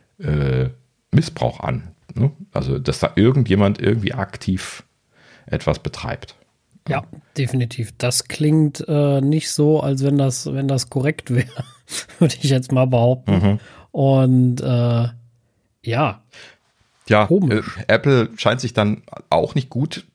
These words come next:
Speaker 1: zu benehmen in der Situation, so wie sie dann gerne selber selbst, äh, relativ selbstherrlich reagieren, scheinen sie das hier jetzt auch zu machen. Sie reagieren nämlich so, dass sie das nicht glauben wollen.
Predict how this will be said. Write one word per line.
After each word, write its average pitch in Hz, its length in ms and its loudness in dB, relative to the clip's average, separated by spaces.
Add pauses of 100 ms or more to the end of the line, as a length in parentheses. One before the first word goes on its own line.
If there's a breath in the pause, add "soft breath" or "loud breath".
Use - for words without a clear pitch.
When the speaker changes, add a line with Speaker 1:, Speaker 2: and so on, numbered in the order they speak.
(240)
Speaker 1:
zu 131 180 -4
benehmen 127 460 0
in 135 240 -4
der 120 160 0
Situation, 127 640 0
so 131 160 0
wie 110 80 0
sie 107 120 -2
dann 95 240 0
gerne 90 300 -2
selber 90 600 0
selbst, 87 640 -6
äh, 71 120 -10
relativ 85 520 -2
selbstherrlich 90 760 -2
reagieren, 101 600 0
scheinen 95 260 -2
sie 90 80 -2
das 85 160 -4
hier - 160 0
jetzt 90 240 -2
auch 123 140 0
zu - 180 -2
machen. 127 380 0 (340 loud breath)
Sie - 120 -2
reagieren 104 500 2
nämlich 85 320 0
so, 101 240 2
dass 92 200 0
sie 82 360 0
das - 240 -6
nicht - 120 -10
glauben 76 380 -2
wollen. - 320 -8